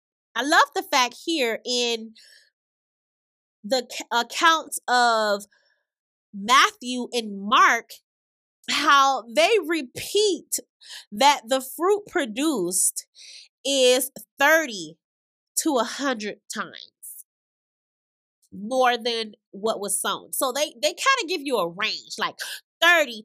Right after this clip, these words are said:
to a hundred fold. But here in the presentation of the parable of the sower in Luke, Luke's message is, it's much simpler.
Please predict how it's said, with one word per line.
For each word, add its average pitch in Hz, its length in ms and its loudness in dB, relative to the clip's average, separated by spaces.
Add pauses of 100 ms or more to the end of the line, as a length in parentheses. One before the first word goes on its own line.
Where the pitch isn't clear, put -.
to 262 160 0
a 208 60 0
hundred 220 460 -4
fold. 147 380 -4 (500)
But 302 460 2 (540)
here 302 840 2 (440)
in 381 120 0
the 339 100 2
presentation 381 960 -2
of 330 140 -2
the 294 100 0
parable 359 540 0
of 302 140 0
the 294 100 -4
sower 277 800 0 (460)
in 339 160 2
Luke, 427 580 4 (720)
Luke's 415 520 2
message 359 640 0
is, 415 440 0
it's - 280 -2
much 571 160 6
simpler. 622 1000 2